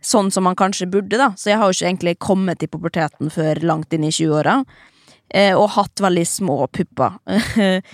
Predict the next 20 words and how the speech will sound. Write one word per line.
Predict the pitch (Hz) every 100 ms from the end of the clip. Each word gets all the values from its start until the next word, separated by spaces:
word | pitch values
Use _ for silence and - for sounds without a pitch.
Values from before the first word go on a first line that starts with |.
| - _
Fy | - -
faen, | -
altså | - 175 170
nå | 165
bare | 160 156 147 -
føler | - - 208 180 180 170 151
jeg | 156
at, | - - - 165
eh, | 160 160 165 170
siklende | - - 160 160
menn | 160 165 -
kommer, | 170 156 147
eh, | 151 170 175 - - - - 185
vandrende, | 180 180 170 151 156
altså | 165 165
nå | 170
får | - - 175 147 156
jeg | 156
D | 160
Ms, | 147 170